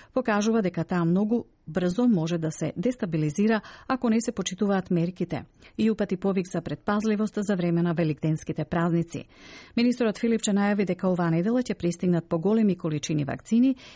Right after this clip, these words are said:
и дека ќе бидат подигнати капацитетите за вакцинација на максимум. А под паролата за демократска Македонија вчера во Скопје во организација на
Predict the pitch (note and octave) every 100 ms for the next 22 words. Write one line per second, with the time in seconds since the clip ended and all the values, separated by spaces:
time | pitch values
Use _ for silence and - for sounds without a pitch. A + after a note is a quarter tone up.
0 | - A#3+ A#3+ A3 F3+ F3+ F#3 - E3 E3+
1 | F#3+ G3 F#3+ - - C#3 - F#3 F#3+ G#3+
2 | F#3+ E3+ F#3 F#3 F3 - E3 D#3 D3 -
3 | E3 - E3+ E3 - F3 - G3+ D#3 C3
4 | B2+ _ _ - - - - - - -
5 | _ A3 A3 C#4+ - A#3 A#3 C#4+ B3 G#3
6 | F3 F#3 E3 F#3 F#3+ G3 - F3+ E3+ F3
7 | G#3+ F#3 D3+ - F#3+ E3 D#3 - A#3+ A#3
8 | F3+ E3 E3 E3 E3 D#3 F#3+ G3+ A#3 G#3+